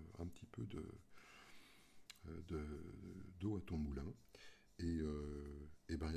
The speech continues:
écoute, abonne-toi à ce moment-là, puisque je pense qu'il doit y avoir un système d'abonnement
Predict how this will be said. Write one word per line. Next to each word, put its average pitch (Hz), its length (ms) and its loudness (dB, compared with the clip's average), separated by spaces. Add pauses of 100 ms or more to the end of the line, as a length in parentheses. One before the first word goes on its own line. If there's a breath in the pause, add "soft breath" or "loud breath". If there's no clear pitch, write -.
écoute, - 260 -2
abonne-toi 78 540 4
à 113 60 0
ce - 140 -8
moment-là, 76 280 2 (160)
puisque - 300 -6
je 71 100 -2
pense 82 300 -4
qu'il 69 140 -8
doit 69 140 -2
y 69 40 -4
avoir 80 220 -4
un 73 60 -2
système 95 420 0
d'abonnement 71 520 2